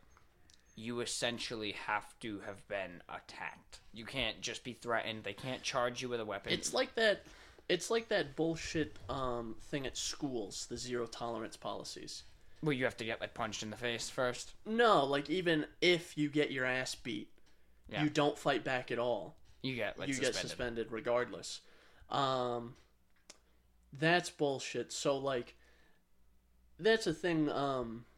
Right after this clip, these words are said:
Speaker 1: Yeah, you can, like, get jumped and then get
Speaker 2: Yeah,
Speaker 1: suspended.
Speaker 2: that's true. Like, the thing, that's the thing is where,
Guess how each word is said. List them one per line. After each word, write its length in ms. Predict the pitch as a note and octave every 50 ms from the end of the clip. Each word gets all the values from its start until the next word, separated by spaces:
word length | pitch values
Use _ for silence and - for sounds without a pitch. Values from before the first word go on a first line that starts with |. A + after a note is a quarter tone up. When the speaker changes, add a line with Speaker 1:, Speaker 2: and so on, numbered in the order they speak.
| - - - - - - - - _ - - - _ - - - - -
Speaker 1:
Yeah, 140 | - C3 B2
you 120 | A#2+ C3
can, 140 | D3+ G3 F#3+
like, 140 | F3+ D#3+ D3+
get 180 | D3 C#3 - A2
jumped 400 | G#2 A2 A2 G#2+ A2 G#2+ - -
and 100 | - G#2+
then 140 | G#2 G2+ G#2
get 200 | G2+ G2 F2+ C3+
Speaker 2:
Yeah, 120 | E3 F3 E3
Speaker 1:
suspended. 320 | C#3+ B2 G#2+ G2+ G2 F#2+ C#3+
Speaker 2:
that's 180 | D3+ D3+ -
true. 180 | - - E3 C#3+
Like, 260 | C3+ C#3 C#3 C#3 -
the 100 | D#3+ D#3
thing, 320 | - - G3+ F3+ D#3 B2+
that's 200 | B2+ D#3+ F3+ -
the 60 | - D3
thing 220 | - - D#3 C#3
is 160 | B2+ A#2+ - -
where, 240 | B2 A#2+ A#2+ A#2